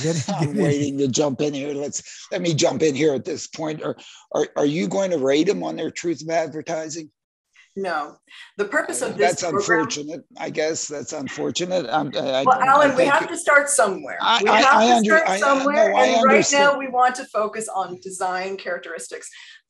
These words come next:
Speaker 3: to promote proper system use.
Speaker 2: Yeah,
Speaker 3: Again,
Speaker 2: but,
Speaker 3: this is
Speaker 2: but
Speaker 3: a
Speaker 2: I, no,
Speaker 3: multifaceted issue.
Speaker 2: no, I, and, and please don't take it, you know, I, I, I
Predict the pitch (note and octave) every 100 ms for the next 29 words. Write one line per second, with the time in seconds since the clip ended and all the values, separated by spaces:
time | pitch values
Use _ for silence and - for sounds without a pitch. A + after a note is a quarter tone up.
0 | - G3+ A#3 G3 F3 - - - D#3+ -
1 | - C#3 - - - - - - A3 G3+
2 | G3+ - D3+ F#3 D#3+ D#3 D#3+ B3 E3 D3+
3 | E3+ G3+ G#3 G3+ F3+ E3+ D3+ - B2+ C#3
4 | - F#3+ D#3+ D3+ G3 F3+ G#3 A3 A3 F#3
5 | G3 A3 D#3 G3 E3 F#3 F3 F3 C#3+ F#3
6 | E3 D3 E3 D#3+ E3 D3 D#3+ D3+ C3+ D3+